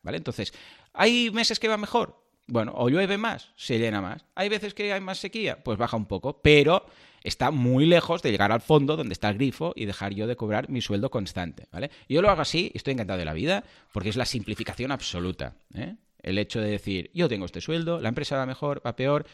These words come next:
Escucha, una cosa son tendencias, la otra, claro, sería que dijeras, "No, no, es que entramos en números rojos y no vamos a cobrar". Eso sería otra historia, ¿eh? Pero estamos lejos de eso.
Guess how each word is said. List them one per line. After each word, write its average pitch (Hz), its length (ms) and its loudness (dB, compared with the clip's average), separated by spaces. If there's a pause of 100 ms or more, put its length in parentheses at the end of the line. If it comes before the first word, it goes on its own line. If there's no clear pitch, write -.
Escucha, - 380 -10 (280)
una 98 120 -2
cosa 110 200 -4
son 139 180 -4
tendencias, 92 500 -6
la 85 120 -4
otra, 101 160 -6
claro, 98 300 -4
sería 85 300 -6
que 98 220 -2 (260)
dijeras, 95 280 -6
"No, 123 100 -4
no, 151 140 0
es 131 80 -4
que 98 200 -8
entramos 113 380 -4
en 135 100 -4
números 135 300 -2
rojos 147 320 -4
y 131 100 -6
no 120 140 -4
vamos 135 240 -2
a 127 80 -6
cobrar". 101 400 -4
Eso 85 160 -10
sería 98 300 0
otra 87 160 -4
historia, 73 420 -6
¿eh? 104 160 -6
Pero - 80 -10
estamos 82 300 -8
lejos 87 300 -8
de 60 100 -10
eso. - 240 -14